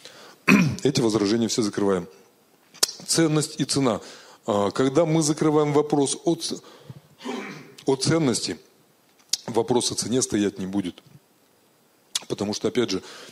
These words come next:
можно сравнить, э, Мерседес и Запорожец. Для меня, вот я, в общем, очень непритязательный человек, э, мою попу надо с точки А в точку Б увезти, и я, в общем,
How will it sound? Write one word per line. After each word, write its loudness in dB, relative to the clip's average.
можно 0
сравнить, 2
э, 2
Мерседес 0
и 0
Запорожец. -2
Для 0
меня, 2
вот 0
я, 2
в 2
общем, 0
очень 0
непритязательный 0
человек, 0
э, 2
мою 2
попу 0
надо 0
с 0
точки 0
А 4
в -6
точку -2
Б 2
увезти, 4
и 6
я, 8
в 6
общем, 2